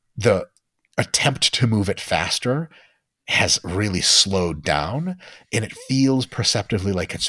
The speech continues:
pushing back at you. You know, if you're doing leg presses, you can, like, woo, woo, woo, you just move that sled, and you get close to failure, you're like, "Oh," the sled gets heavier and you're slower, and you're like, "What the hell? Did somebody turn the gravity up in this room?"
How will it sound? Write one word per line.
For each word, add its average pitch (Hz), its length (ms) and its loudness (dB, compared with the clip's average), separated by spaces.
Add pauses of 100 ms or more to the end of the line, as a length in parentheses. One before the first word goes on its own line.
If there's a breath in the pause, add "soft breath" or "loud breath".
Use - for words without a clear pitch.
pushing 92 500 -2
back 78 400 -4
at 67 280 -4
you. - 200 -10 (340 loud breath)
You 143 60 4
know, 151 40 10
if 147 80 4
you're 139 80 6
doing 156 200 6
leg 95 220 0
presses, 139 460 0
you 113 80 0
can, 117 120 2
like, 73 100 -2
woo, 135 540 8
woo, 147 360 6
woo, 139 220 6 (100)
you 110 60 -2
just 107 160 2
move 117 240 6
that 98 180 2
sled, 87 400 2 (380 loud breath)
and 120 100 2
you 127 60 4
get 123 140 2
close 131 220 4
to 110 80 2
failure, 139 260 4
you're 107 100 4
like, 110 180 4 (180)
"Oh," 165 1200 8
the 120 40 8
sled 135 280 4
gets 123 200 0
heavier 135 440 4
and 110 80 2
you're 92 100 2
slower, 127 600 6
and 117 80 8
you're 98 100 2
like, 85 200 0
"What 151 280 4
the 90 200 6
hell? 123 360 6
Did 110 180 2
somebody 180 300 6
turn 208 320 2
the 151 80 2
gravity 226 480 4
up 247 120 2
in 247 80 0
this 262 160 -2
room?" 247 260 0